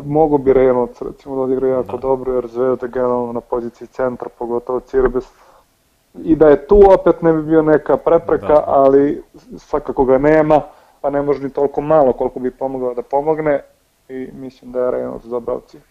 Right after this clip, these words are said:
Speaker 2: A, Bayern, Barca. Šta tu imaš od pikova?
Speaker 1: Pa, Volden je igra-, i od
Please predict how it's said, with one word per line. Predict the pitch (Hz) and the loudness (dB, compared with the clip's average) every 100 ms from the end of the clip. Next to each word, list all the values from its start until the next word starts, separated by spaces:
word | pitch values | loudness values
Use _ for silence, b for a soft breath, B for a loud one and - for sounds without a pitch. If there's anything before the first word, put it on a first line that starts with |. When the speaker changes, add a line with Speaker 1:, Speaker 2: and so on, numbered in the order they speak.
| _ _ _ _ _ _ _ _ _ _ _ - | _ _ _ _ _ _ _ _ _ _ _ -20
Speaker 2:
A, | 98 | -20
Bayern, | 90 92 107 117 101 92 | -18 -8 -6 -6 -10 -12
Barca. | 95 90 - - 98 95 92 _ _ _ _ _ _ _ _ _ _ _ _ _ _ _ _ _ _ _ _ _ - | -10 -10 -14 -20 -20 -20 -20 _ _ _ _ _ _ _ _ _ _ _ _ _ _ _ _ _ _ _ _ _ -20
Šta | - 98 | -20 -20
tu | - 92 | -18 -20
imaš | 92 92 - - _ _ _ _ 104 | -20 -20 -20 -20 _ _ _ _ -20
od | 95 - | _ -20
pikova? | 87 - 90 92 _ _ _ _ _ _ _ _ _ _ _ _ _ _ _ _ _ _ _ _ _ _ _ _ _ _ _ _ _ - | -20 -16 -16 -18 _ _ _ _ _ _ _ _ _ _ _ _ _ _ _ _ _ _ _ _ _ _ _ _ _ _ _ _ _ -4
Speaker 1:
Pa, | 147 143 - | -2 -2 -6
Volden | 127 143 160 170 147 | 0 4 4 4 0
je | 131 135 | -2 -4
igra-, | 131 139 143 143 | -4 -4 -4 -8
i | 139 | -10
od | 147 | -10